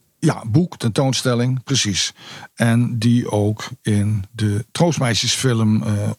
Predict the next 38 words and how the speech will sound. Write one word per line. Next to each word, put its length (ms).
Omdat 400
wij 180
mooi 300
waren, 460
te 120
zien 280
is. 180
En 80
dan 120
zie 180
je 60
eigenlijk 320
ook 140
heel 200
mooi 260
hoe 140
ze 140
die 260
interviews 720
doet. 280
En 240
eigenlijk 500
hetzelfde 460
doet 220
wat 180
ik 120
net 240
beschreef. 460
Weet 160
je, 80
probeert 480
ontzettend 640
dicht 240
bij 100
die 100
mensen 320
te 80
komen. 340